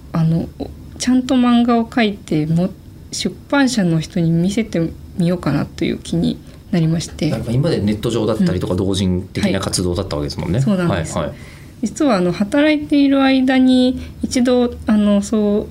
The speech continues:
Speaker 1: うやって仲のいい人たちと、あの、アンソロジーを作ってまして、
Speaker 2: はいはい。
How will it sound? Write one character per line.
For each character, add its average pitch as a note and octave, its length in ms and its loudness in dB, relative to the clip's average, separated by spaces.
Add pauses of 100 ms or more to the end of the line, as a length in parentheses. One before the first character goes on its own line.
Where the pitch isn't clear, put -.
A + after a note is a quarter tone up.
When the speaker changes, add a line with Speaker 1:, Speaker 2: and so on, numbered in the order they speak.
Speaker 1:
う B3+ 40 0
や A3+ 60 2
っ - 20 0
て - 380 -2 (100)
仲 B3 240 2
の F3 120 2
い F3 60 2
い - 40 -2
人 - 140 -12
た D#3+ 160 -4
ち - 120 -6
と、 E3 460 -2
あ G3+ 120 0
の、 E3 260 2
ア G3+ 60 4
ン G#3 40 4
ソ C#4 140 0
ロ B3 80 2
ジ - 120 -4
ー - 40 -8
を - 40 -10
作 - 180 -10
っ - 20 -10
て - 160 -10
ま A3 120 -6
し - 80 -12
て、 - 120 -8
Speaker 2:
は - 60 -12
い - 20 -16
は - 60 -18
い。 - 40 -18